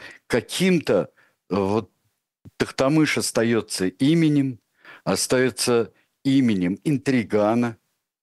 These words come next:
который вот когда-то хотел великого, а получилось, э, отвратительное и жестокое сожжение Москвы. Уже абсолютно, э, по своей жестокости и по своей бессмысленности,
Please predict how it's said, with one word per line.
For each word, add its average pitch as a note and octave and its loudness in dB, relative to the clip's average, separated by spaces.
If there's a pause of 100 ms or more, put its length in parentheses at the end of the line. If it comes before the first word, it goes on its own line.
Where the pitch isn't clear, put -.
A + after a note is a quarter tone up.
(420)
который G#2+ 0
вот G2 -4
когда-то F#2 -2
хотел G#2 -2
великого, G#2 -2
а F2 0
получилось, G2 -2 (440)
э, - -6
отвратительное G2 -2
и - 0
жестокое F2+ -2
сожжение E2+ -2
Москвы. D#2+ -4 (1500)
Уже F2+ 0
абсолютно, G2 -2 (320)
э, D#2 -2
по F2 -10
своей F2+ 0
жестокости G2 -2
и E2+ -2
по F2 -6
своей F#2 0
бессмысленности, F2+ -2